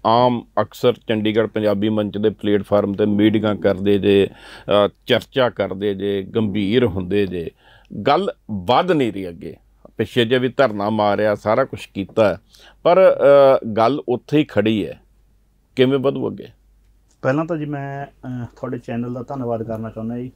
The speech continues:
Speaker 1: ਮਿਹਰਬਾਨੀ।
Speaker 2: ਜਿਨ੍ਹਾਂ ਨੇ ਅੱਜ ਇਹ ਪੰਜਾਬੀ ਦੇ ਮੁੱਦੇ ਦੇ ਉੱਤੇ ਅੱਜ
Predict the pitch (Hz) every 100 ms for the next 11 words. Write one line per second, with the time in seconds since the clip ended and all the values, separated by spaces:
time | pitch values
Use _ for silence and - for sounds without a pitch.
0 | _ 107 104 - - - - _ _ -
1 | 123 127 147 143 135 135 131 - _ _
2 | _ _ _ - 123 139 127 139 - 131
3 | 135 135 151 143 127 131 131 - 135 117